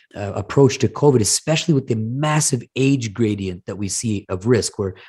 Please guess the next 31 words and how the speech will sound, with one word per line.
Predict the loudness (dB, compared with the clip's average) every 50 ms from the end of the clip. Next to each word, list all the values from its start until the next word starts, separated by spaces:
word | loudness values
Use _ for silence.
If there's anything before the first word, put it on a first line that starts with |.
| -12 _
when | 0 2
you | 4
get | 6 6 6
above | 6 6 6 4 4
the | 4 4 4
age | 4 4
of | 2
seventy, | 2 2 4 4 4 4 2 0
the | -2 -2 0
risk | 2 2 2 2 0
skyrockets. | 0 -2 -2 -4 -6 -6 -4 0 2 2 4 4 2 2 0 -4 -8 -10 -10 -14 -18 -20 -20 -14 -4 0
We | 2 4
really | 4 6 4 4 4
have | 2 0 -2 -4 -4
to | -8 -14 -14 _
tailor | -10 -2 2 6 6 8 8 8 8
our | 6 4 2
approach. | 0 -2 -2 -2 -2 -2 -2 -4 -8 -14 -20 -12 -4 -2
I | 2
do | 4 4
think | 4 4 2 2 2
that | 2 2
we | 4 4
are | 4 4 2 2 0 -4 -12 -18
already, | -16 -4 2 4 6 6 6 6 4 4 0
I | 0
think, | -2 -2 -2 -2
doing | -2 -2 -2
a | 2
good | 2 2 2 4
job. | 2 0 2 2 0 -2 -4